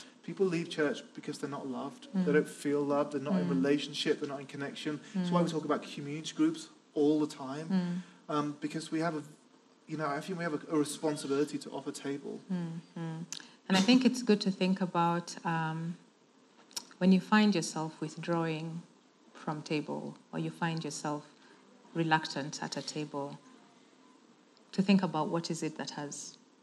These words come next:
Speaker 2: put me in this position and what is it that
Speaker 1: Mm.
Speaker 2: I need to. So again, talking about tables of grace, tables of forgiveness, um, tables of brokenness.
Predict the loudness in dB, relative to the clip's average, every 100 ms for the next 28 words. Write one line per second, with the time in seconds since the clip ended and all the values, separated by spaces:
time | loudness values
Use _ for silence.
0 | _ _ _ _ -6 -4 -2 -4 -4 -8
1 | -8 -6 -6 -6 -6 -8 -6 -6 -6 -6
2 | -6 -4 -4 -4 -6 -8 -6 -6 -6 -10
3 | -16 -14 -2 0 2 0 0 -4 -4 -6
4 | -6 -8 -6 -4 -4 -4 -6 0 4 6
5 | 6 2 -6 -8 -16 _ _ _ -2 0
6 | 0 -4 -4 -6 -8 -20 -20 -10 2 4
7 | 6 6 6 2 -2 -8 -12 -16 -16 -12
8 | 0 2 4 0 -4 -8 -14 -20 -20 -20
9 | -20 -20 -20 -18 0 2 4 0 -2 -8
10 | 0 2 2 2 2 0 0 -6